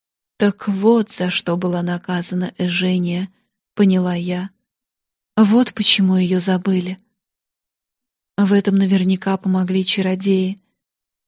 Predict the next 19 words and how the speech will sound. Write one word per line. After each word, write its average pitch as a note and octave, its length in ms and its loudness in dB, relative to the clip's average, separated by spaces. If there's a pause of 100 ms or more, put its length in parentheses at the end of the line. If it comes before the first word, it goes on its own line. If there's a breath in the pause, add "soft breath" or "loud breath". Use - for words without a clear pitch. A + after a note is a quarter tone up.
(120)
ведь G#3 320 4
они G3+ 320 4
умеют G3 580 2
манипулировать F#3 960 0 (360 loud breath)
человеческой F#3+ 720 0
памятью. F#3 580 -4 (1080)
Но A3+ 160 6
как A#3+ 240 0
она A#3 160 6
смогла A#3 380 4
вернуться? B3 640 2 (1080)
И F#3 140 0
как G#3 320 -4
сумела G#3 520 2
сделать G3+ 480 2
лорда G#3 380 4
Стрикланда — F#3+ 800 -2 (360)
своим G#3 460 4
союзником? G#3 960 0